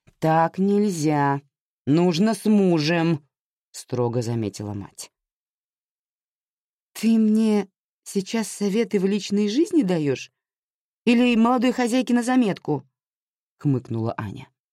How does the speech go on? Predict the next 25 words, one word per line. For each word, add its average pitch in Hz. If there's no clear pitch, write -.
"Георгий — 139
очень 151
благородный 110
человек. -
Он 151
мне 135
дал 127
денег 147
на 127
новый 165
насос 147
поставить 113
на 185
даче. -
Еще 120
обещал 175
бойлер 113
оплатить. 117
Любой 170
мужчина 175
хочет 156
приходить 147
в -
чистый 185
дом, 151